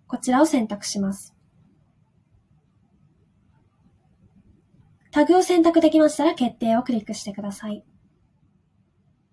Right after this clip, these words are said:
次へ進みます。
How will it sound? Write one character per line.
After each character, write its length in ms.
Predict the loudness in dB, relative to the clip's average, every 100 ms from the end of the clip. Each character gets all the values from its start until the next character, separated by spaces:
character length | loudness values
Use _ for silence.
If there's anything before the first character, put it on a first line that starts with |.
| _ _ _ _ _ _ _ _ _ _ _ _
次 240 | -4 2 2
へ 80 | 2
進 300 | -2 -4 -4
み 100 | -4
ま 160 | -6
す。 200 | -10 -20